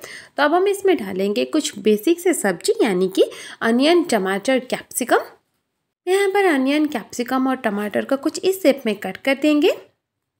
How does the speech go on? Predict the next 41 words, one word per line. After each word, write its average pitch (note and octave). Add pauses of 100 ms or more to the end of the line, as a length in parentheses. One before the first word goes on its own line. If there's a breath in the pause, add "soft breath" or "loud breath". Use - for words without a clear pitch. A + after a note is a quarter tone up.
(420)
टमाटर F#4+
सीड्स C#4
हम D4+
अलग A3+
कर C4+
देंगे C#4
और A4+
सारी A3+
सब्जियों A3+
को E4+
डाई D#4+
शेप D4
में A#3+
कट G#3
करके G#3+ (360 loud breath)
मसाला E4
में E4+
डाल D#4+
देते E4
हैं। A#4 (680)
सोयाबीन G4
को C5
पहले A3
से C4
ही C4
हम C4
भिगो G3+
के B3+
रखे C4+
थे F#4 (440 loud breath)
और B3+
इसका B3+
सारा A#3
पानी A3+
हम A#3+
अच्छे G3+
से A#3
स्क्वीज G#3+
करके G#3
निकाल A3+
देंगे D4